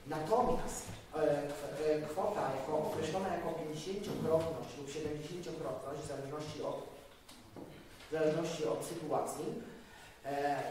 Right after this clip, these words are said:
takie określenie jak najbardziej może pozostać, e, i ono znajdzie zastosowanie w przypadku, e, takich nieruchomości, gdzie stawka jest jeden procent. Natomiast w przypadku, gdy jest to nieruchomość, e,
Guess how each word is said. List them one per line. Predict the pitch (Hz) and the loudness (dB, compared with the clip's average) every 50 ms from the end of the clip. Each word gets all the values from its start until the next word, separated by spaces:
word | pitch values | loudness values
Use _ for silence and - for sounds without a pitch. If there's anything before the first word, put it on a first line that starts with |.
| - - | -2 0
takie | 175 185 - - 233 220 - - | 0 0 2 6 6 6 6 6
określenie | 170 165 170 170 165 165 170 170 170 170 165 | 4 4 2 2 0 0 0 0 0 0 0
jak | 160 156 156 156 151 | 0 0 -2 -2 -2
najbardziej | 156 - 180 180 175 170 156 151 | -2 0 -2 -2 -2 -2 -2 0
może | 151 233 277 - - 175 | 2 2 2 2 4 4
pozostać, | 160 - - - - - - - - - - - - - - - - - - - - - - - - - - | 4 4 2 2 2 0 -2 -2 -2 -2 0 0 0 0 -2 -4 -8 -10 -14 -16 -16 -18 -18 -18 -12 -6 -4
e, | 139 143 139 143 139 143 139 143 143 139 139 143 139 139 139 139 143 139 - - | -2 0 2 2 2 2 2 2 2 0 0 0 -2 -2 -4 -6 -8 -10 -10 -8
i | 202 220 233 226 - | -6 -4 -4 -2 0
ono | - 196 196 196 185 - | 0 2 2 4 4 2
znajdzie | 190 196 185 233 233 226 208 202 196 | 2 0 0 0 0 0 -2 -2 -4
zastosowanie | 180 - 175 170 165 - 160 151 156 143 139 135 131 143 160 165 190 196 202 - - | -4 -6 -6 -6 -6 -4 -4 -2 -2 -2 -2 -2 -2 -4 -4 -4 -4 -6 -6 -8 -8
w | |
przypadku, | - - - - - - - - - - 196 226 226 - - - 156 156 156 156 151 156 | -10 -10 -8 -4 -2 -2 -2 -2 -2 0 2 4 4 4 2 2 0 0 0 0 2 2
e, | |
takich | 160 160 - 196 202 196 | 0 0 -2 -4 -6 -6
nieruchomości, | 185 170 165 160 160 147 143 147 - - - - | -6 -6 -6 -6 -4 -4 -4 -4 -4 -4 -6 -8
gdzie | - - - | -8 -8 -8
stawka | - 190 185 - - 220 214 | -6 -6 -6 -4 -4 -2 -2
jest | 208 208 214 | -2 0 2
jeden | 226 220 - 165 151 | 2 4 4 2 0
procent. | - - - - - - - - 131 143 | -2 -4 -4 -6 -6 -8 -10 -12 -12 -12
Natomiast | 147 175 180 175 - | -10 -8 -8 -8 -8
w | - | -10
przypadku, | - - 196 208 208 202 190 185 170 165 | -10 -6 -4 -2 -2 -2 -2 -4 -4 -2
gdy | 175 151 - - - - - - - - - - | 0 0 0 0 -2 -6 -8 -12 -14 -16 -10 -6
jest | 165 196 196 - | -2 -2 -2 -2
to | 190 180 175 | -2 -2 0
nieruchomość, | 175 170 170 - - - - - 135 - - - - | 0 0 -2 -2 -2 -2 0 0 0 0 -2 -4 -6
e, | - - - - - - - - - | -8 -10 -14 -16 -18 -18 -14 -8 -2